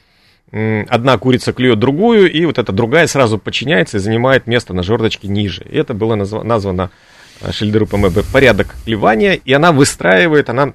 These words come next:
как раз моделирует обычную, э, ну, такую простую пирамиду подчинения. И, э,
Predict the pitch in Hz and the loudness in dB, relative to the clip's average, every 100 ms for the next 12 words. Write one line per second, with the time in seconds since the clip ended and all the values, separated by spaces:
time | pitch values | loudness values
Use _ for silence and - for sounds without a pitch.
0 | _ 101 127 - 143 147 123 131 202 196 | _ -8 -6 2 4 6 4 2 2 2
1 | - - 104 160 - 175 160 160 - _ | 0 -2 -2 -2 -4 -2 0 0 -4 _
2 | _ _ _ - 104 101 123 95 92 120 | _ _ _ -6 -4 -4 -6 -6 -4 -2
3 | 123 - 170 143 117 107 110 101 - 98 | -2 0 0 0 0 0 -2 -4 -6 -4
4 | 95 90 - - _ _ _ _ _ _ | -4 -4 -8 -16 _ _ _ _ _ _
5 | _ _ _ 127 139 139 131 123 120 113 | _ _ _ 0 2 2 2 0 0 0
6 | 104 101 98 92 50 - - - - | -2 -2 -4 -6 -6 -8 -10 -14 -16